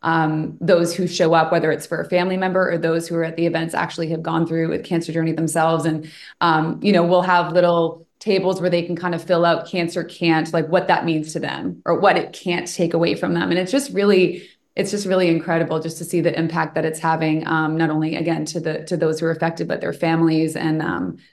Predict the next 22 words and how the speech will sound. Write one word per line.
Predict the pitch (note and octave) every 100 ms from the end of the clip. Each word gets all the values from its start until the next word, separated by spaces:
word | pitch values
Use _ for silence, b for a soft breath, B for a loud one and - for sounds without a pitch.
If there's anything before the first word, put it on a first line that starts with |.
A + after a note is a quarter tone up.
| b -
I'm | E3
just | D#3+ -
so | D#3+ D#3 D3+
grateful | D#3 D3+ E3
and | D#3
honored | D3+ D3
to | -
be | D#3
a | D#3
part | D#3 D3+
of | D#3
it, | -
'cause | E3+
as | E3 D#3
we | E3
continue | D#3+ D#3 D#3+ D#3+
to | D#3+
grow | D3+ D#3 D3+
it, | D3+ - -
um, | E3 - F#3 - b b b _ -
it's | D#3+ -
just, | E3+ -